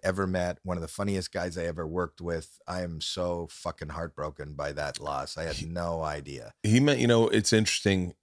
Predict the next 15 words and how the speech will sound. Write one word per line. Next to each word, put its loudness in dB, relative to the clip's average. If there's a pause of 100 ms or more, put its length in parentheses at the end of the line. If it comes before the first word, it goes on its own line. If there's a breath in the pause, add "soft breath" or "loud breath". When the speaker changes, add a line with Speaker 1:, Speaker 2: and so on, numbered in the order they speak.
(240)
Speaker 2:
to 6
his 2
peers 6
like 4
you, 6 (420)
everyone 6
knows 4
him 2
as 0
one 6
thing, 0
and 0
to -2
all 8
us, 4